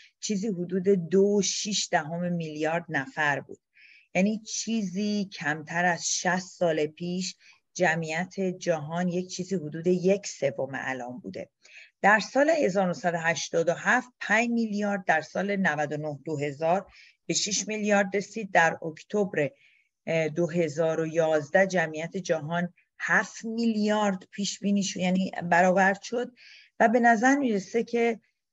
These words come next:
ام، در سی سال آینده دو میلیارد دیگه به این جمعیت افزای-، یعنی افزوده می‌شه. یعنی جمعیت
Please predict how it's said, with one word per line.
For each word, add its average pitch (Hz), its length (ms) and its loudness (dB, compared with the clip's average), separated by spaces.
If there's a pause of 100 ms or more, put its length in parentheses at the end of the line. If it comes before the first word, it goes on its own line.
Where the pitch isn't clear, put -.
(120)
ام، 160 1000 -2
در 160 760 2
سی 185 300 -10
سال 214 340 2
آینده 170 680 2
دو 208 200 0
میلیارد 185 640 0
دیگه 170 260 -6
به 175 60 -2
این 170 140 -4
جمعیت 165 400 -2
افزای-، 151 580 -4
یعنی 156 340 -6
افزوده 160 500 -6
می‌شه. 151 240 -2
یعنی 151 260 -6
جمعیت 156 580 -2